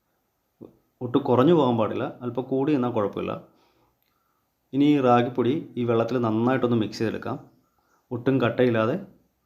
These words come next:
നന്നായിട്ടൊന്ന് യോജിപ്പിച്ചെടുക്കണം. ഞാനിവിടെ ഇതുപോലെ കണ്ടില്ലേ, നന്നായിട്ട് യോജിപ്പിച്ചെടുത്തിട്ടുണ്ട്. നാരുകൾ, ധാതുക്കൾ, അമിനോ ആസിഡുകൾ എന്നിവയാൽ സമ്പുഷ്ടമായ റാഗി പ്രമേഹ രോഗമുള്ളവർക്ക് വളരെ നല്ലൊരു ഭക്ഷണമാണ്.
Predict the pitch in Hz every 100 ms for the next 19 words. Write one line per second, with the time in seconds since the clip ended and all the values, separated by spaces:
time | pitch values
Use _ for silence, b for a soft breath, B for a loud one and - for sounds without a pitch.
0 | - 113 113 127 131 113 110 101 101 110
1 | 101 92 104 160 _ _ _ _ _ _
2 | _ _ _ _ _ _ _ - 127 135
3 | 135 127 123 127 123 120 101 92 - _
4 | _ _ _ _ 117 117 123 127 127 117
5 | 107 110 120 107 95 92 113 - _ _
6 | _ _ _ - 117 120 131 139 139 120
7 | 117 120 120 135 117 110 123 123 120 113
8 | 117 127 117 113 117 131 131 120 110 117
9 | 120 117 107 101 101 131 - - 113 117
10 | 123 135 135 131 113 113 107 147 - 113
11 | 117 127 113 117 139 113 107 - 113 92
12 | 104